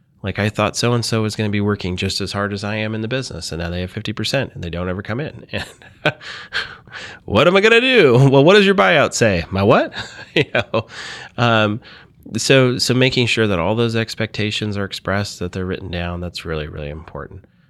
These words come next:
Um, what are people putting in? What are they getting? How does ownership change? You know, if something happens, how does that get readjusted, if it gets readjusted at all? Um, what happens if people wanna sell their ownership?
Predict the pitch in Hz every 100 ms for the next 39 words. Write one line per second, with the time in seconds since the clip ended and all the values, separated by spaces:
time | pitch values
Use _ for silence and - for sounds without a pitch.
0 | _ 87 82 - 98 92 107 101 92 104
1 | 98 95 98 - 82 85 85 82 82 -
2 | _ _ - - 123 127 113 117 113 113
3 | - - 104 85 - - - _ - 82
4 | 76 92 _ 95 82 - 98 87 85 90
5 | 90 95 90 87 - 95 95 87 87 -
6 | - _ 85 80 - - - 76 73 -
7 | 85 - 80 76 - - - 87 85 85
8 | 78 - _ _ _ _ _ 90 85 78
9 | 80 - 117 82 - 87 87 87 80 87
10 | - 95 92 95 92 - 110 117 - 92
11 | 95 - 60